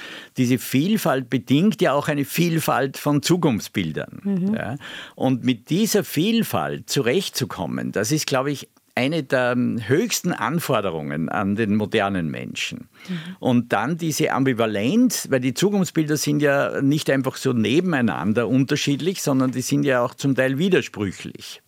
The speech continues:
Speaker 1: Und dann in dieser demokratischen Vielfalt zu sehen, okay, da ist vieles möglich, wie man sich die Zukunft vorstellt. Und man muss sich halt Mechanismen ausdenken,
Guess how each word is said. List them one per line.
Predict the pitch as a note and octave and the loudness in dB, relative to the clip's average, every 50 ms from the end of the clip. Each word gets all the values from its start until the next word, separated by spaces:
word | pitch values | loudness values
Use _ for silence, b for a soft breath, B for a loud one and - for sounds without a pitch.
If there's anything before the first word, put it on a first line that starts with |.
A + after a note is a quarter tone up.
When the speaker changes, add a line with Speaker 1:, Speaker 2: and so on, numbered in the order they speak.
| _ _ | _ _
Speaker 1:
Und | - - C3+ C3+ C#3+ - - _ - | -2 0 2 2 2 0 -4 _ -2
dann | - A2+ B2 F#3+ A#3 A#3+ A#3+ A3+ - - - _ _ _ - - | -2 0 0 0 0 0 0 0 -2 -6 -12 _ _ _ -12 -2
in | - D3 C#3+ | 0 0 2
dieser | C#3+ E3 C#3+ D#3+ D3+ | 2 2 0 0 0
demokratischen | C#3 D3 C#3 C#3+ - A#2+ G#2 A2 C#3 D#3 - F3 C#3+ - B2+ - | 2 0 0 0 0 0 0 0 0 -2 -2 -4 -2 -2 -2 -2
Vielfalt | - C#3 F3 A3 A3+ G3 - C#3 A2+ A2 A2+ - | 0 0 0 0 -2 -2 -2 0 0 0 -2 -4
zu | - B2+ | -8 -8
sehen, | A#2+ - - B2 B2 E3+ G#3 A3 G#3+ B B B B B B B - | -4 -2 0 2 2 2 2 2 0 B B B B B B B -2
okay, | - C3 C3 - B2+ B2 B2+ F#3+ G3+ D3+ - - - - _ | -2 -2 0 0 0 2 4 4 4 2 0 -6 -12 -6 _
da | C#3+ B2+ | -2 -2
ist | A#2 - C#3 F3+ E3+ - - | -2 -2 -4 -4 -4 -4 -4
vieles | - - E3 F3 G#3 A#3+ A#3+ A3+ G#3 F#3+ - - - | -2 -2 0 2 2 2 2 4 4 2 2 0 0
möglich, | D3 C#3 C#3+ F3 A#3+ C4+ C4+ A#3+ G#3 D3 A2 G2 F2+ - - B2 | 2 4 4 4 4 2 0 -2 0 0 0 0 -2 -4 -2 0
wie | D3+ F#3 | 2 4
man | G#3 F#3+ D#3 C#3 | 4 4 4 2
sich | - C#3+ C3+ - | 2 0 -2 -2
die | - B2+ A2+ | -2 -4 -2
Zukunft | - - C3 B2+ A#2+ - A#2+ G#2+ F#2+ - - | 0 0 0 0 2 0 0 0 0 -2 -2
vorstellt. | - G#2+ E2 F#2 A2+ - - F3 G3+ G#3 | 0 0 2 2 0 0 0 0 0 2
Und | G#3 F3+ D3 | 2 2 4
man | C3+ C3 C3 | 4 4 2
muss | D3+ E3 - - | 2 0 -2 -4
sich | F#3 D#3 | -2 0
halt | D#3 D3+ C3 B2 | 0 0 0 0
Mechanismen | C3+ C3+ B2+ - C#3+ C3+ B2+ B2 D3 D#3 - F3+ F3+ F3 - | 0 0 0 0 0 2 2 2 0 -2 -2 -2 -2 -2 -2
ausdenken, | - D#2+ D#2+ A2 C3+ - - F3 F3 F3+ E3+ E3 G3 G3+ | -2 -2 -2 -2 -2 0 -2 0 0 0 0 0 -2 -4